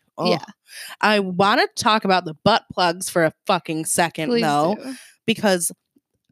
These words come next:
Speaker 1: who, who fucking developed the base on those things?
Speaker 2: <laughs>
Speaker 1: Did you, have you tried 'em?
Speaker 2: I haven't.
Speaker 1: Oh my god, okay,
Speaker 2: Are
Speaker 1: if
Speaker 2: they
Speaker 1: you ever
Speaker 2: small bases?
Speaker 1: No, the, no, the bases are actually a little too wide. Like,
Speaker 2: Oh,
Speaker 1: they almost,
Speaker 2: really?
Speaker 1: I have, like, a, like, a line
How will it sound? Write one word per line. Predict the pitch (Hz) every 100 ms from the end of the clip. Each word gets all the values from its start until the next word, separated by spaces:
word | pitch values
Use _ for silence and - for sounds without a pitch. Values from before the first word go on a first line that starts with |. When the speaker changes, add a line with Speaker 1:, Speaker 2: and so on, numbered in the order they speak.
| _ _ _ _ -
Speaker 1:
who, | - 415 - _ _ -
who | - 392 523
fucking | 494 453 294
developed | 214 185 190
the | 185
base | 175 165
on | 175 165
those | 147 -
things? | 147 156 330 - _ _
Speaker 2:
<laughs> | _ -
Speaker 1:
Did | - - - - 226
you, | 233
have | 226
you | 240
tried | 214 156
'em? | 226 302
Speaker 2:
I | 233 226
haven't. | 226 -
Speaker 1:
Oh | 233
my | 311
god, | 247 165 151
okay, | - 185
Speaker 2:
Are | 240
Speaker 1:
if |
Speaker 2:
they | 277
Speaker 1:
you | 214
ever | 247 202
Speaker 2:
small | 196 220
bases? | 254 247 240 - 339 392 403 - - _ _
Speaker 1:
No, | 254 277
the, | 277 302
no, | 247 269 269
the | 254
bases | 240 262 269 262
are |
actually | 254 - 233
a | 220
little | 220 226
too | - 220
wide. | 190 185 277 226 175
Like, | 185 214
Speaker 2:
Oh, |
Speaker 1:
they | 202 220
almost, | 254 254 302
Speaker 2:
really? | 339 -
Speaker 1:
I | 240
have, | 320 294
like, | 262 247 - -
a, | 240 220 175 _ _ -
like, | 240 233
a | 214
line | 175 165 202 320 240 165